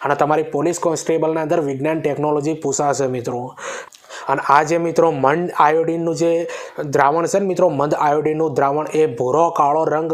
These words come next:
થાય તે સ્ટાર્ચની હાજરી સૂચવે છે કોઈ પણ ખોરાક ઉપર, બરોબર? એટલે આ રીતનું મિત્રો પરીક્ષણ કરવાનું હોય છે. હવે ચુમ્માળીસમાં નંબરનો પ્રશ્ન આપણે સમજીએ કે સૌપ્રથમ પ્રોટીન શબ્દનો પ્રયોગ કોણે કર્યો?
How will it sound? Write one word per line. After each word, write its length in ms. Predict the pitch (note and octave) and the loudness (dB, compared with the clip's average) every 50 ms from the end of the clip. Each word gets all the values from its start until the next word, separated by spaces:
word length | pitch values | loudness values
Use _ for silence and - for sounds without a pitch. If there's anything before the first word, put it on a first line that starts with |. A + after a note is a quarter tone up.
| D#3+ - | -2 0
થાય 200 | - D#3+ D#3+ D#3 | 0 0 0 0
તે 200 | D#3 - E3 D#3 | -2 -2 -4 -4
સ્ટાર્ચની 560 | - - - C#3+ C#3 C3+ - D3 D#3+ E3 C#3 B2+ | -2 -2 -2 -2 -2 -2 -2 -2 -2 -2 0 0
હાજરી 300 | C3 B2 C3 C#3 D#3+ D3+ | -2 0 0 -2 -2 -2
સૂચવે 480 | - - C#3 B2+ C#3+ C#3 D3 D3 C#3+ B2+ | -2 -4 -2 -2 0 0 0 0 -2 -2
છે 80 | B2 C3 | -4 -4
કોઈ 220 | C3 - D3 D3 | -2 0 -2 0
પણ 180 | C#3 - E3 E3+ | 0 -2 -4 -2
ખોરાક 440 | E3 - C#3 C#3 C3+ C#3+ C3+ B2 B2+ B2 | -2 -2 0 0 2 0 0 -2 -4 -2
ઉપર, 140 | C#3 C3+ | -2 -4
બરોબર? 400 | B2 A#2+ C3+ C#3 D#3+ D#3 D#3 E3 E3 | -2 -2 -2 0 0 0 0 -2 -4
એટલે 400 | E3 - - - - - - - | -6 -10 -14 -14 -8 -6 -4 -2
આ 180 | C#3 D#3 E3 E3+ E3 | 0 0 0 0 -2
રીતનું 240 | D#3 C#3+ D#3+ D#3+ | -2 -2 -2 -2
મિત્રો 260 | D#3 D3 C3+ D#3 D#3+ D#3 | -2 0 0 0 0 0
પરીક્ષણ 500 | D3+ D3 C#3 D3 C#3+ D3 - D#3 D3+ C#3+ | 0 -2 -2 -2 -2 -2 -4 -4 -4 -2
કરવાનું 440 | - C3+ C3 C3+ C#3 C#3+ D#3 C#3+ | -2 -2 0 0 0 0 0 0
હોય 200 | B2+ C3+ C3+ B2+ | 0 0 0 -2
છે. 200 | A#2+ A2+ B2 B2 A#2+ A#2+ - - - - - - - - - - | -4 -6 -8 -8 -8 -10 -14 -14 -16 -14 -14 -14 -14 -12 -2 -2
હવે 200 | C#3+ C3 D#3 E3+ | 0 2 2 0
ચુમ્માળીસમાં 760 | E3 E3 - C#3 C3 C3+ D#3 E3+ F3+ F3+ E3+ - F3 F3+ F3 E3+ E3 | 0 0 -2 -2 2 4 4 4 4 2 0 0 0 0 0 0 0
નંબરનો 340 | D#3+ D#3+ D#3 E3 D#3+ E3 D#3+ | -2 0 0 0 0 0 0
પ્રશ્ન 360 | E3 D#3 D3+ C#3 - - D#3+ | 2 0 0 0 -2 -2 -2
આપણે 220 | D3+ C#3+ D3+ D#3 | 0 0 0 -2
સમજીએ 480 | C#3 - C#3+ C#3+ E3 E3+ D#3 C#3 D3+ D3+ | -2 -2 -2 0 0 0 0 0 -2 -2
કે 120 | D#3+ E3 D3 | 0 -2 -4
સૌપ્રથમ 720 | - - D#3 E3 F3 E3 F3+ E3 D#3+ - E3+ E3+ E3+ E3 | -2 -2 0 0 0 0 0 -2 0 0 0 0 0 -2
પ્રોટીન 460 | E3 - - D3 C#3+ C#3+ C#3+ E3+ E3+ E3+ | -2 -2 0 0 0 0 -2 -2 -2 -2
શબ્દનો 480 | - E3+ D3+ C#3 C#3 D#3+ D#3 E3 E3 | -2 -2 -4 -2 -2 -2 -2 -2 -2
પ્રયોગ 360 | C#3 - C#3+ C#3+ D3+ D#3 D3 E3 - | -2 0 0 0 0 0 0 -2 -2
કોણે 280 | - D#3+ E3+ F3 F3 | 0 -2 0 0 0
કર્યો? 320 | D#3+ - C#3+ C#3+ C#3+ C#3+ | 0 0 0 0 0 -2